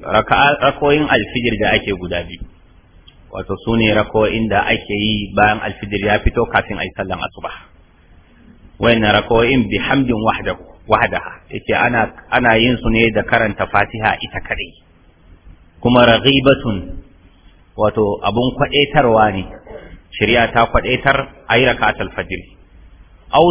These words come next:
sunnatun, ko kuma sunna ce, ma'ana mustahabi ne kai, kamar yadda ya zo a hadisi.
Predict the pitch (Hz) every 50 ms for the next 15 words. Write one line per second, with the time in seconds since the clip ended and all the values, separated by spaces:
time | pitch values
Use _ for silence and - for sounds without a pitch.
0 | - - 156 135 127 123 131 131 123 - - 90 - - - - - - - _
1 | _ - 139 139 - 151 143 147 143 143 - 160 156 151 147 143 139 120 107 98
2 | - 113 104 - - - 110 107 113 120 131 135 131 123 113 - - 113 113 120
3 | 113 110 113 110 113 120 123 120 123 135 127 - - - - - - _ _ -
4 | - _ _ _ _ - - _ _ _ _ _ _ _ _ _ - _ _ _
5 | - 113 107 113 117 117 120 117 110 110 107 101 110 117 90 98 - 92 90 90
6 | 92 92 92 -